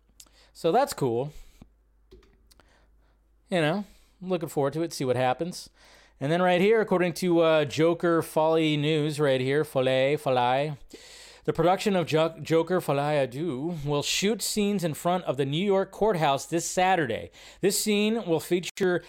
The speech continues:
an incredible seven hundred extras playing protesters. Lady Gaga's Harley Quinn will also be on set. So this Saturday,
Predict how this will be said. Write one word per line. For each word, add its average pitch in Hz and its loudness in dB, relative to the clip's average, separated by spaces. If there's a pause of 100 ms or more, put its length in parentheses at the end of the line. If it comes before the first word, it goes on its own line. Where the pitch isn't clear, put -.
(120)
an 156 -2
incredible 196 0
seven 247 2
hundred 233 2
extras 180 0
playing 175 -4
protesters. 196 -2 (580)
Lady 175 2
Gaga's 180 2
Harley 170 2
Quinn 185 -2
will 147 0
also 143 0
be 135 -2
on 127 -2
set. 143 0
So 127 2
this 175 2
Saturday, 147 4